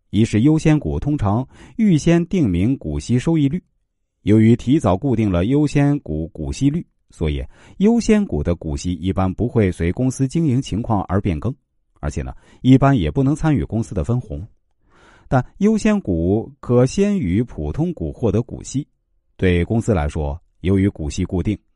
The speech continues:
它不会对公司的利润分配有影响。二是优先股的权利范围小，优先股股东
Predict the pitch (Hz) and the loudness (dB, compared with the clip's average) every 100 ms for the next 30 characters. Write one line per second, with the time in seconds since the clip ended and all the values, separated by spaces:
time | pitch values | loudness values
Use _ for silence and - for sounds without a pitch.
0 | _ - 180 - 180 180 127 98 - 175 | _ -2 -2 0 -2 0 2 0 0 -6
1 | - 143 151 156 95 85 151 170 147 71 | -2 -4 -2 0 0 0 -2 -2 -2 -2
2 | 65 65 - - _ _ _ _ _ _ | -6 -10 -12 -16 _ _ _ _ _ _
3 | _ _ _ _ 220 196 151 151 180 196 | _ _ _ _ 2 4 4 2 2 0
4 | 190 180 - 73 78 78 82 - - - | 0 -2 -2 -4 -2 -2 -4 -8 -20 -6
5 | - 104 165 139 165 139 165 - - _ | 0 2 4 2 2 -2 -2 -6 -12 _
6 | _ _ _ _ _ _ - 107 135 139 | _ _ _ _ _ _ -2 6 6 6
7 | 143 139 98 85 69 80 82 | 2 2 -4 -4 -6 -6 -8